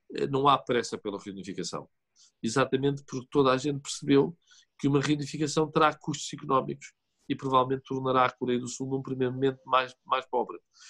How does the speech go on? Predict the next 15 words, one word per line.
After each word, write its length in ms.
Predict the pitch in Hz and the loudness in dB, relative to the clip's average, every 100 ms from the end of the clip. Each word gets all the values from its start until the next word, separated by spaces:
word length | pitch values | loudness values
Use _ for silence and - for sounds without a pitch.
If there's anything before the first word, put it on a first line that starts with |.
| - - | -20 0
ou 160 | 127 | 0
pelo 160 | 131 139 | 2 0
menos 160 | 139 127 | 0 -2
exigirá 540 | 123 120 135 131 135 _ _ _ _ | -8 -6 0 2 0 _ _ _ _
nível 320 | 131 131 131 131 | -4 0 0 0
de 100 | 135 | -2
impostos 580 | 123 131 127 - - _ _ _ _ | 0 2 2 -2 -14 _ _ _ _
muito, 340 | 127 139 139 131 123 | -4 -4 -4 -6 -4
muito 260 | 127 131 127 | -2 -2 2
elevados 420 | 117 113 113 113 | 0 4 4 4
da 80 | 104 | -2
parte 360 | - 110 - _ _ _ _ - | 2 0 0 _ _ _ _ -6
dos, 180 | 107 - - | -6 -6 -8
dos 140 | 104 | -8
sul-coreanos. 600 | - 95 101 95 85 85 | -8 -8 -2 0 0 -2